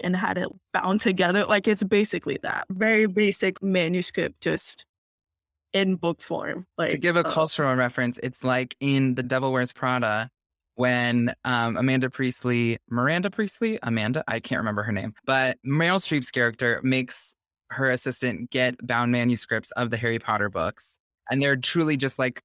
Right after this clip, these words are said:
Speaker 2: computer paper printouts with a cheap cover on top. Like, that's what they are. Um, so all of these things are essentially doing the same thing. They are pre-publication books used for publicity, but they have so many different names, and it's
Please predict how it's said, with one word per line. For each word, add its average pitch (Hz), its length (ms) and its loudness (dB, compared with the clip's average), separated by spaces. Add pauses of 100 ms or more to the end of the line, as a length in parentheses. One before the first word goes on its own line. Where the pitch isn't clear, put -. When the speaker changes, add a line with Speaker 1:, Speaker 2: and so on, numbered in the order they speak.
Speaker 2:
computer 143 440 0
paper 135 380 0
printouts 123 760 -2 (120)
with 135 180 -4
a 135 160 0
cheap 135 300 -4
cover 107 320 -2
on 87 120 -2
top. - 280 -8 (100)
Like, 95 160 -4 (160)
that's 143 300 0
what - 120 -4
they 98 140 -2
are. 71 220 -2 (380)
Um, 131 320 2
so 170 120 0
all 160 240 4
of 233 140 2
these 190 160 2
things 139 320 0 (160)
are 139 80 2
essentially 147 640 0
doing 131 260 2
the 120 80 0
same 120 420 0
thing. 151 380 0 (320)
They 123 160 0
are 120 280 2 (140)
pre-publication 123 760 -2
books 120 440 -4 (100)
used 120 280 2
for 143 120 -6
publicity, 117 680 -2
but 127 80 -4
they 139 80 0
have 135 180 -2
so - 320 -2
many 127 200 2
different 107 260 -4
names, 107 260 -4
and 131 80 -2
it's 123 140 -2